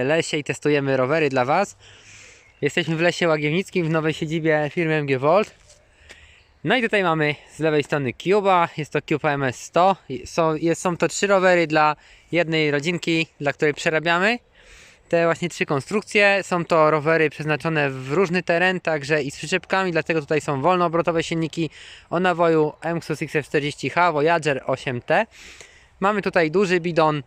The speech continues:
dwadzieścia cztery i pół amperogodziny, zbudowany na ogniwach Samsunga I N R, e, osiemnaście sześćset pięćdziesiąt myślnik trzydzieści pięć E model, trzy i pół tysiąca miliamperogodzin każde. Konfigurację bi-, bidonów macie tutaj trzynaście S siedem P.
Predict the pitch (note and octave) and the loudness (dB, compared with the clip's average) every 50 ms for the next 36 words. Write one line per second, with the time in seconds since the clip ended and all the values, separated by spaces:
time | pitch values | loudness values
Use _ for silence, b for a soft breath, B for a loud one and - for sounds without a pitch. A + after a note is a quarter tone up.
0 | _ _ _ - C3 C3+ D3+ D#3 D3+ F3+ - - - D#3+ C#3+ - - E3+ D#3+ D#3 | _ _ _ -12 -4 -2 0 0 0 0 -2 -2 -4 -4 -4 -4 -2 0 2 2
1 | D3+ D3 C3+ - D#3+ D3+ C#3+ C3+ - D#3 C#3+ C3+ A#2+ B2+ B2 A#2 A#2 D3+ E3 F3+ | 2 0 0 0 0 0 0 0 0 0 0 2 2 0 0 0 -2 -2 0 0
2 | G3 G#3+ b b b b b b b b b b b b b - - E3+ G3 G3+ | 0 0 b b b b b b b b b b b b b -14 -4 0 2 2
3 | G3 G3 F#3+ F#3 F3+ F3 E3 D#3+ D3 F3 E3+ E3 D3+ - F3 D#3+ D3 - F3 F3 | 4 4 2 2 2 2 0 0 0 0 0 0 0 0 -2 -4 -2 -2 0 0
4 | E3+ D#3+ D3+ D3+ C#3+ C#3 - D3 D#3+ D#3+ D#3 D3+ D3 C#3 C3 C3 - - - C#3+ | 0 2 2 2 2 2 2 0 -2 -2 0 0 -2 -2 -4 -8 -12 -8 -4 -2
5 | C#3 C#3 C#3 C#3 C#3 C3 C3+ - - E3+ E3 D#3 - E3+ D3+ - - - D#3 C#3 | -2 0 0 -2 -2 -2 -4 -4 -4 -2 -2 -2 -2 -4 -6 -4 -4 -4 -4 -4
6 | - D3+ C#3 C3+ F3 G3 - E3+ D#3 C#3+ C#3 B2+ - C3+ A#2+ - - B2+ - - | -4 -6 -4 -2 -2 -2 -2 -2 -4 -4 -6 -6 -8 -10 -8 -6 -6 -6 -8 -8
7 | - - C#3 A#2+ - G2 G#2+ A2 B2 D#3+ F#3 F#3+ F#3+ F3+ E3+ b b b b b | -8 -8 -8 -8 -6 -8 -6 -4 -4 -2 0 2 0 0 -2 b b b b b
8 | b b b - - D#3+ C#3 - C#3+ C3+ - C3+ - C#3+ C3+ - C#3 C3 B2 B2 | b b b -8 -6 -6 -4 -4 -4 -4 -4 -6 -6 -6 -6 -6 -6 -4 -4 -4
9 | A#2+ A2 - C3 C3 C3+ D#3 D#3+ D#3 D3+ D3+ C3+ E3 D#3+ D3 D3+ F#3+ G#3 G#3 - | -4 -4 -2 -2 -2 -2 -2 -2 -2 -4 -4 -4 -2 -2 0 0 0 0 0 -2
10 | - - - - - - - - - - - - - - - - - F#3 F3 F3 | -8 -20 -20 -20 -20 -20 -20 -20 -20 -20 -20 -20 -20 -20 -20 -6 -2 -2 0 2
11 | F#3 F3 F#3 F3+ E3+ - E3+ D3+ D#3 D#3 D3+ D3 D3+ F3+ F3+ F3+ E3+ D3+ - D#3+ | 2 2 2 2 0 0 -2 -2 -2 -2 -2 0 0 0 2 2 0 -2 -2 -4
12 | D3+ - - D3 C#3+ - C#3+ C3+ B2+ - - D#3 D#3+ E3+ D#3 - - D3 B2+ C#3 | -4 -4 -4 -4 0 0 2 0 0 -2 -4 -2 -2 -2 -2 -2 -4 -2 -2 -2
13 | C3 - - - - C3+ B2 A2+ G#2+ G#2 - D3+ E3 F#3+ G#3 | -2 -4 -4 -4 -4 -4 -2 -4 -4 -4 -2 0 0 0 0